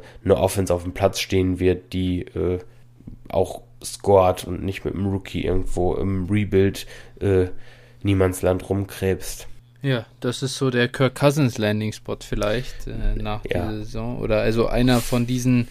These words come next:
Speaker 2: äh,
Speaker 1: Besser wird's
Speaker 2: Vets,
Speaker 1: nicht
Speaker 2: die
Speaker 1: gehen.
Speaker 2: dann irgendwie ersetzt wird. Ja, genau. Also irgendwie so, so eine, so in so eine Richtung könnte ich mir halt sehr, sehr gut vorstellen.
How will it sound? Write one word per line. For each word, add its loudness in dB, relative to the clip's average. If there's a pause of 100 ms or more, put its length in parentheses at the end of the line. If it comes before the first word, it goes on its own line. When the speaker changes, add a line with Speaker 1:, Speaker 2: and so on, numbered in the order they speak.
(540)
Speaker 2:
äh, -8
Speaker 1:
Besser 4 (140)
wird's -
Speaker 2:
Vets, 6
Speaker 1:
nicht 0
Speaker 2:
die 6
Speaker 1:
gehen. 8
Speaker 2:
dann 6 (200)
irgendwie -4 (360)
ersetzt 2
wird. 2
Ja, 6
genau. 0
Also 0
irgendwie 4
so, 2
so 2
eine, 4
so -8
in -2
so 2
eine 4
Richtung -2
könnte 2
ich 0
mir 2
halt 0
sehr, 0
sehr -2
gut -8
vorstellen. -4